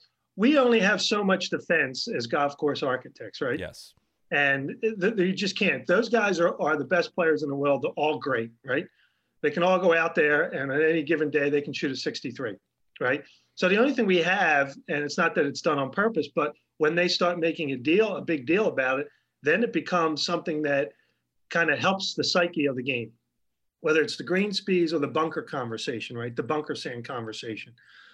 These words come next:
Speaker 1: You know, there's two items there that kind of came up, but yeah, if it's in the back of their head and there's a concern, then it, it, it weighs in on how they're gonna play a shot or their thought process, right?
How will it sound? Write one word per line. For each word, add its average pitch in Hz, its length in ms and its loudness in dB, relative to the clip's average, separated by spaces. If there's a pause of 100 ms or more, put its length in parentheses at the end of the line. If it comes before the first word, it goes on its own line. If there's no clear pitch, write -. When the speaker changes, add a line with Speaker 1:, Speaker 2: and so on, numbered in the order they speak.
(240)
Speaker 1:
You 135 80 -4
know, 127 280 0
there's 143 220 0
two 202 200 2
items 151 280 4
there 147 180 4
that 139 160 0
kind 147 160 -2
of 131 60 -8
came 160 240 -2
up, 190 160 -2
but 190 140 -6
yeah, 233 180 4
if - 120 -8
it's 170 140 0
in 240 120 4
the 247 40 0
back 202 300 0
of 190 60 0
their 175 120 2
head 180 140 2
and 165 100 0
there's 151 140 -4
a 151 40 -4
concern, 180 520 -2 (720)
then 143 460 2 (600)
it, 214 160 2
it, 185 220 2
it 165 220 2
weighs 151 300 2
in 175 140 2
on 131 140 -2
how 143 160 0
they're 139 100 -2
gonna 135 140 -6
play 135 260 -2
a 131 40 -4
shot 135 320 0
or 131 80 -4
their 127 120 -6
thought 175 300 0
process, - 540 -14
right? 127 220 -4